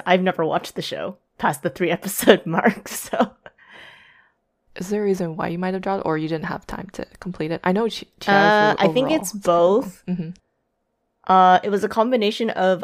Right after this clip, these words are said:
Speaker 1: I tried to watch it after reading Gracie's article because I finally got around to watching Chihaya Furu,
Speaker 2: Mm-hmm.
Speaker 1: but it was also during a season where I was watching other things and it was covid. So at one point I kinda dropped off the three episode mark and got derailed with watching other things or just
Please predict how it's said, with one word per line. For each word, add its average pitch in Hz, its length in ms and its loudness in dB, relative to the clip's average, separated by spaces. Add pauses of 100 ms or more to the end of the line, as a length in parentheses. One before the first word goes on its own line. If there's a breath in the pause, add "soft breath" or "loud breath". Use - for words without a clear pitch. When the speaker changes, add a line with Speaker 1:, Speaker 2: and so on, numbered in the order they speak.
(140)
Speaker 1:
I 202 80 2
tried 220 420 2
to 262 140 -2
watch 185 280 4
it 214 80 0
after 185 300 -4
reading 165 280 -6
Gracie's 165 340 -4
article 165 460 -4
because 165 400 -6 (100)
I 185 100 0
finally 180 540 0
got 160 200 2
around 156 340 -2
to 180 80 -4
watching 151 340 -4
Chihaya 156 400 -2
Furu, 170 460 -4 (280 loud breath)
Speaker 2:
Mm-hmm. 190 240 -6
Speaker 1:
but 185 340 8
it 214 80 0
was 208 160 2
also 220 260 4
during 214 280 0
a 190 40 0
season 190 360 -6
where 170 100 0
I 175 40 4
was 175 100 -4
watching 180 320 -2
other 190 300 -2
things 330 400 -4
and 185 140 -2
it - 100 -4
was - 160 -10
covid. 233 480 0 (320 soft breath)
So 190 380 4 (220)
at 285 240 2
one 220 220 0
point 240 220 0
I 190 80 0
kinda 190 260 -2
dropped 160 320 0
off 196 160 0
the 180 80 -8
three 175 260 -8
episode 202 480 -2
mark 208 300 -2
and 170 80 -6
got 156 160 -4
derailed 160 400 -2
with 147 120 -8
watching - 320 -6
other - 200 -6
things 233 400 -4
or 165 440 0
just - 440 -4